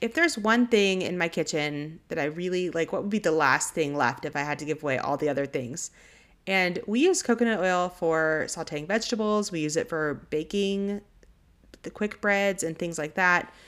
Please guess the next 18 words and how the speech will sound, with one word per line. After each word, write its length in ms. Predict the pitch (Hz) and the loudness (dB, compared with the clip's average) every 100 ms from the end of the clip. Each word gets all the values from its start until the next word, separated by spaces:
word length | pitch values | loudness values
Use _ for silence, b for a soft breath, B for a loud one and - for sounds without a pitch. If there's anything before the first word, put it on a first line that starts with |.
| B - | B -8
We 80 | |
use 120 | 165 165 | -4 -4
it 120 | - | -2
for 100 | 160 | -2
our 480 | 117 139 135 117 - - - | 0 0 0 -2 -6 -18 -8
very 260 | 165 131 | -4 -2
famous 580 | - 160 151 151 151 - - | 0 -2 0 -2 -2 -6 -8
homemade 300 | 160 151 151 | -6 -4 -4
chocolate 320 | 156 151 - | -4 -8 -8
coconut 380 | - 180 190 - | -8 -6 -6 -6
spread 240 | - 180 | -4 -4
that 80 | - | -4
Suki 240 | - 160 151 | -6 -8 -6
eats 260 | 151 151 | -8 -8
for 80 | - | -6
breakfast 420 | 170 190 202 - | -4 -4 -4 -4
every 220 | 190 185 | -2 -2
day. 360 | 180 175 180 | -2 0 -2